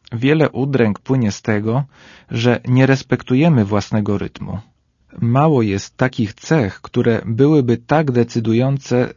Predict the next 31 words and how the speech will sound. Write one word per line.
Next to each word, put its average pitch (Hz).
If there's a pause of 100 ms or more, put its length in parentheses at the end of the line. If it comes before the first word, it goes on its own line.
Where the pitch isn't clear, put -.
tak 135
znamienne 120
i 113
tak 147
typowe 131
dla 110
człowieka 110 (440)
i 123
tak 139
zaniedbywane 110
jak 113
osobisty 110
rytm. 92 (1080)
Nie 120
mogę 143
być 95
sobą, 123
jeśli 113
zmuszam 127
siebie 127
albo 110
zmuszam 117
innych, 120
by 107
poddawali 117
się 120
rytmowi, 123
który 113
jest 117
mi 113
obcy. -